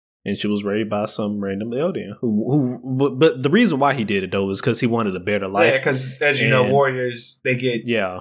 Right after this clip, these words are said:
Speaker 2: treated
Speaker 1: get better
Speaker 2: special,
Speaker 1: treatment
Speaker 2: yeah.
Speaker 1: and stuff like that. Yeah, so
Speaker 2: Them and their family. Their
Speaker 1: that was
Speaker 2: immediate
Speaker 1: his
Speaker 2: families.
Speaker 1: plan. He wa-, he wanted a better life. He wanted a better life. And I think I got two things left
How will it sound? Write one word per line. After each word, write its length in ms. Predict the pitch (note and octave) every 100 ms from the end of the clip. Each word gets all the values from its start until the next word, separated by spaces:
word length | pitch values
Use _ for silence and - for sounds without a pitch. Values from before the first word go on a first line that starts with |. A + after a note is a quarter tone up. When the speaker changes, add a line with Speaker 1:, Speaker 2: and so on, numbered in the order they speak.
| -
Speaker 2:
treated 320 | D3+ C#3 B2
Speaker 1:
get 180 | A#2 F#2+
better 200 | G#2 G2
Speaker 2:
special, 280 | A2+ B2+ F2+
Speaker 1:
treatment 160 | G2+
Speaker 2:
yeah. 60 | A#2+
Speaker 1:
and 80 | G#2+
stuff 200 | G2 F2+
like 180 | F2+ G2+
that. 220 | F#2 -
Yeah, 280 | F#2 F2+ F2+
so 460 | - F#2 F2+ G2 _ _ -
Speaker 2:
Them 220 | C#3 D#3 C#3
and 80 |
their 100 | B2
family. 340 | B2 B2+ A2+ A2+
Their 260 | C3 C3+ B2
Speaker 1:
that 160 | F#3+
was 160 | A3 G#3
Speaker 2:
immediate 140 | F3+
Speaker 1:
his 80 | -
Speaker 2:
families. 160 | E3 A2+ F#2 G2
Speaker 1:
plan. 0 | G2+ -
He 100 | E3
wa-, 120 | D#3+
he 120 | E3 F#3
wanted 300 | D#3 D3+ C3
a 100 | A#2+
better 280 | G#2 G#2 G2
life. 520 | E2+ - C#2 - - -
He 160 | A#2
wanted 340 | G#2+ G2 G2 F#2
a 140 | F#2
better 300 | G2+ A#2 A#2
life. 460 | G#2+ F2+ D#2+ - - _ _ _ _ _ _ _ _ _ _ - - -
And 680 | E3+ G#3+ A3+ A3+ A3+ A3 G#3
I 80 | F3
think 200 | F#3 G3
I 100 | F3
got 140 | G#2 -
two 200 | - F#3
things 600 | - F#3 F#3 G3 G3+ - - - _ _ _ -
left 440 | G#3 C4 D4+